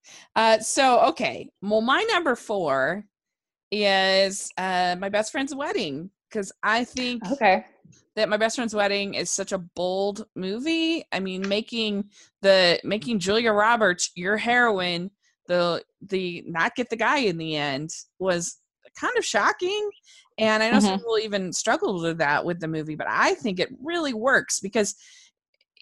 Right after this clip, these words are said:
Speaker 1: it wouldn't have been right because she's not actually a likable character. Like, she's, she <laughs> is very selfish and very, uh, and, and it was just nice for once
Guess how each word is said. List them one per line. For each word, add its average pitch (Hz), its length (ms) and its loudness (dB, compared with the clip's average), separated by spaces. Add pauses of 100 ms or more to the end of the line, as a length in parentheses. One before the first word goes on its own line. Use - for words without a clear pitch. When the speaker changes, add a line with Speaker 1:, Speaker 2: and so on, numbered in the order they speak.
Speaker 1:
it - 60 -2
wouldn't 311 260 4
have 285 160 4
been 220 200 2
right 180 360 2
because 208 240 -4
she's 269 300 -2
not 226 340 4
actually 196 600 0
a 160 100 2
likable 175 460 -2
character. 262 600 -2
Like, 185 220 0 (300)
she's, 262 420 -2 (140)
she 247 640 -2 (260)
<laughs> - 220 -2
is 220 340 0
very 311 360 2
selfish 302 680 2 (380)
and 269 260 -2
very, 277 640 0 (300)
uh, 214 220 4
and, 240 120 0
and 254 220 0
it 247 80 -2
was 262 180 -2
just 277 160 -2
nice 254 460 2 (180)
for 214 180 -4
once 220 600 -2